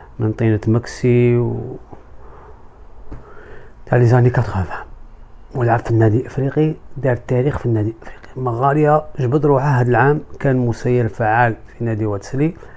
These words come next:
تعرض لحقره كبيره في نهايه، في مباراه بلاي اوف ضد شرغوم العيد وضد الاربعه.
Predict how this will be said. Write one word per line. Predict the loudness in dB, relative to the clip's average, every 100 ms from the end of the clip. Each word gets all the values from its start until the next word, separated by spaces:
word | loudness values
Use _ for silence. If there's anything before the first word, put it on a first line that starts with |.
| -20 -20 -8 2
تعرض | 4 6 6 4 2
لحقره | 0 2 2 6 4
كبيره | 2 -2 0 2 4 2 -2
في | -4 -2 -2 -4 -10
نهايه، | -4 0 4 4 4 0 -8
في | -2 0
مباراه | 2 4 2 2 0
بلاي | 0 0 2
اوف | 2 2 -4 -20 -20 -18 -2
ضد | -2 0
شرغوم | 0 2 2
العيد | 2 0 0 -4 -8
وضد | -6 -2 -2 0
الاربعه. | 0 2 6 6 4